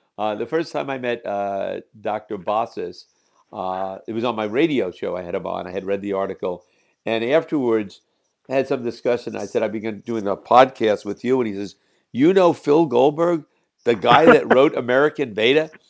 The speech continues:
Speaker 1: So I said, "Uh, yeah, I know him pretty well." He says, "Well, I have his book right here. It's one of my favorite." So not making this up, folks. Uh, that's true. So,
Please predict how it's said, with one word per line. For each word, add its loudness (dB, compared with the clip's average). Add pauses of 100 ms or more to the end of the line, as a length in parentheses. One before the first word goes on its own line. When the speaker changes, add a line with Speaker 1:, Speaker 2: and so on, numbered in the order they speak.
(160)
Speaker 1:
So -8
I -2
said, -4
"Uh, 0
yeah, -4
I -2
know -6
him -8
pretty 0
well." -2
He -8
says, -10
"Well, -8
I -4
have -6
his -8
book -4
right -6
here. -8
It's -12
one -8
of -4
my -6
favorite." -6 (200)
So -4
not 2
making 0
this -4
up, 2
folks. 0 (440)
Uh, 2
that's 0
true. 0
So, 0